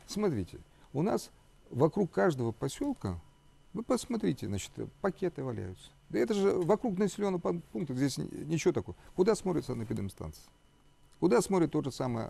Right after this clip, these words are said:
акимат? Здесь же не нужно указание там, правительства там, или министерства, или там, тем более президента. Это,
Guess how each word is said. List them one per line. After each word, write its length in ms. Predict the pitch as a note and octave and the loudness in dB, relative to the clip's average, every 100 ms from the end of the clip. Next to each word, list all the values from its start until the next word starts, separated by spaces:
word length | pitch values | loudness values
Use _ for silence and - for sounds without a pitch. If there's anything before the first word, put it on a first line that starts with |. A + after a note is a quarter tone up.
| - | -8
акимат? 400 | - B2 G#2+ F2 | -6 -2 0 0
Здесь 200 | G2+ F3 | 6 6
же 160 | C#3+ C3+ - - - | 6 -2 -8 -18 0
не 120 | B2+ | 6
нужно 300 | E3 F#3+ D3+ | 8 8 6
указание 480 | B2 B2+ A2 G2 F#2 | 6 4 4 4 0
там, 200 | F2+ E2+ | -4 -2
правительства 540 | G#2+ A2+ D3 B2 G#2 G2+ | 2 2 2 -4 -6 -4
там, 200 | G2 F2+ | -2 -2
или 140 | E2+ | 0
министерства, 540 | F#2 F2+ C#3+ C#3 - | 0 2 0 0 0
или 140 | F#2+ E2 | -2 -2
там, 220 | D#2+ D#2+ | -6 -8
тем 180 | - F#2 | -4 0
более 220 | F#2+ E2+ | 0 0
президента. 600 | D#2+ A2 G#2+ F#2 C#2 C#2 - - - - | 0 0 0 -2 -4 -14 -20 -20 -20 2
Это, 320 | D3+ E3+ C#3+ | 4 6 4